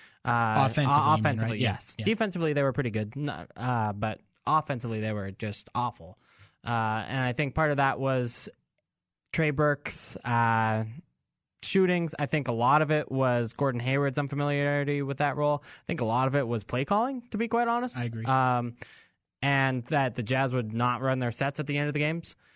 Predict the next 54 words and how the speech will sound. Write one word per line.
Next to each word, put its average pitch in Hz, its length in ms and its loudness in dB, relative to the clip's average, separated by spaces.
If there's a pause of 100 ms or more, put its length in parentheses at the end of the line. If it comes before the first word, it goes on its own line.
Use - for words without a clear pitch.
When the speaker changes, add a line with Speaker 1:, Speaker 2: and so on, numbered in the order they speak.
(180)
Speaker 1:
And 139 200 2
maybe 139 200 2
that's 135 200 0
just 123 160 -4
because 117 240 0
teams 117 280 -2
started 113 340 -4
to 117 60 -2
learn 139 260 0
them 113 220 0
'cause, 110 360 -4
you 143 80 -2
know, 110 100 0
the 107 120 -4
Jazz's 117 400 -2
offense 113 520 -4
was 113 340 -4
pretty 110 560 -4 (100)
Speaker 2:
Vanilla. 113 320 -6 (680)
Speaker 1:
I 330 100 4
wouldn't 277 200 0
say 185 120 0
vanilla, 156 400 2
but 165 160 0
it 147 120 -2
was, 139 420 0
it 160 160 -2
didn't 175 480 -4
change 165 340 0
at 123 80 2
all 113 180 2
during 113 320 -2
the 110 80 -2
course 123 180 0
Speaker 2:
Yeah. 113 60 -2
Speaker 1:
of 107 60 -6
a 107 40 -2
game. 104 220 -2
You 110 80 -2
know, 123 120 0
they 127 160 0
had, 131 360 0
they, 135 500 -4
it 139 100 -4
was, 127 400 -4 (120)
it 151 80 -2
was 139 140 -2
systematic, 139 640 -2
I 120 80 -2
guess 110 220 -4
I 113 100 -2
would 101 140 -8
say. 95 240 -10 (120)
Speaker 2:
Right. 120 180 -4